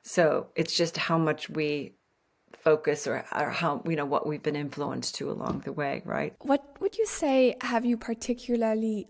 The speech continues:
Speaker 2: learned from playing Lily in Gossip Girl then?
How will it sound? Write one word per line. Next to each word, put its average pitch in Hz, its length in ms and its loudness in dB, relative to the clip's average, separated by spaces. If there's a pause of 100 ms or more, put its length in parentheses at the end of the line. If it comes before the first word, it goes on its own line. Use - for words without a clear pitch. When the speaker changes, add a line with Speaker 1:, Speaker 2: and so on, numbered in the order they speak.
Speaker 2:
learned 214 840 0 (140)
from 214 640 -2 (140)
playing 220 480 0
Lily 220 560 2
in 214 180 0
Gossip 214 420 -2
Girl 202 280 -2
then? 208 420 -2